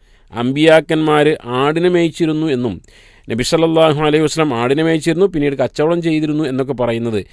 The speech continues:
ഈ ഒരു ഏർപ്പാട് പാടില്ല എന്നതിന് വേണ്ടിയാണ്. എന്ന, അതുകൊണ്ട് തന്നെ റസൂലുള്ളാഹി സ്വല്ലല്ലാഹു അലൈഹി വസല്ലം പറഞ്ഞു, ഇങ്ങനെ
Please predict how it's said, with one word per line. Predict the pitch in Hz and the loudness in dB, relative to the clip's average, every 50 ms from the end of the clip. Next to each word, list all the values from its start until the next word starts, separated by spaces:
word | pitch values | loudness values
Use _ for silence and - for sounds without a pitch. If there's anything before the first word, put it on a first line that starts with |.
| - - _ - _ _ | -20 -20 _ -20 _ _
ഈ | - 165 185 | 0 2 4
ഒരു | 175 | 6
ഏർപ്പാട് | 165 151 147 139 - - 151 151 151 156 | 6 4 4 2 0 0 0 2 2 2
പാടില്ല | 147 - - 127 127 127 131 135 135 139 139 139 135 135 135 135 135 143 - - - | 0 0 0 0 2 2 2 2 2 2 2 2 2 2 4 4 2 0 -2 -6 -6
എന്നതിന് | - 120 117 113 113 113 110 110 | -4 -4 -2 -2 -2 -2 -2 -2
വേണ്ടിയാണ്. | 110 107 101 98 92 101 98 90 90 92 95 - _ _ _ _ _ _ - _ _ _ _ _ _ _ _ _ - _ _ _ _ - - | -2 -2 -2 -2 -2 -6 -8 -8 -10 -14 -18 -20 _ _ _ _ _ _ -20 _ _ _ _ _ _ _ _ _ -20 _ _ _ _ -18 -8
എന്ന, | - 165 165 180 175 - | -4 -2 0 0 0 0
അതുകൊണ്ട് | 185 175 190 202 214 208 196 175 | 4 8 8 10 10 8 8 6
തന്നെ | 170 175 | 6 6
റസൂലുള്ളാഹി | 170 170 156 - 180 180 180 175 175 180 | 6 6 6 4 4 4 6 6 6 6
സ്വല്ലല്ലാഹു | 170 - 180 160 165 160 165 170 165 151 160 | 4 2 2 2 4 4 6 4 4 4 2
അലൈഹി | 156 151 156 165 | 2 2 2 2
വസല്ലം | 165 156 143 165 156 156 | 2 2 0 0 0 2
പറഞ്ഞു, | 151 147 143 147 147 | 2 2 2 2 2
ഇങ്ങനെ | 147 143 143 143 151 131 | 2 4 4 4 2 0